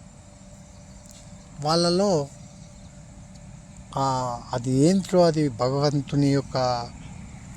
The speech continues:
అది పరీక్షనో ఏందో తెలియదు, కానీ భరించలేనటువంటి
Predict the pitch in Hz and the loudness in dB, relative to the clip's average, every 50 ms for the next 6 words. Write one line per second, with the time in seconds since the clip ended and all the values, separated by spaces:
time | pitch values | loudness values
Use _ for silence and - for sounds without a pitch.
0 | - - - - - - - - - - - - - - - - - - - 135 | -16 -16 -16 -16 -16 -16 -16 -16 -14 -14 -14 -14 -14 -14 -14 -14 -10 -8 -6 -4
1 | 123 123 117 - - 147 139 143 - - 170 156 156 165 165 147 139 147 147 143 | -4 -4 -4 0 2 4 4 4 4 6 6 6 8 8 6 8 8 6 6 6
2 | 147 139 - - - 131 135 143 143 135 143 156 185 226 285 311 302 - - - | 4 2 0 0 0 2 4 4 4 6 6 6 6 6 6 4 2 0 -12 -16
3 | - - - - - - - - - - - - - - - - - - - - | -16 -16 -16 -16 -16 -16 -16 -16 -16 -16 -18 -18 -16 -16 -16 -16 -16 -16 -16 -16
4 | - - - - - - - - - - - - - - - - - 113 - - | -16 -16 -14 -14 -14 -16 -16 -16 -16 -16 -14 -14 -14 -14 -12 -10 -10 -8 -2 2
5 | 160 147 190 240 247 233 - 254 247 233 233 226 214 214 196 180 175 185 196 190 | 6 8 10 10 10 10 10 10 10 12 12 10 10 8 4 2 0 2 2 2
6 | 180 156 185 | 2 4 4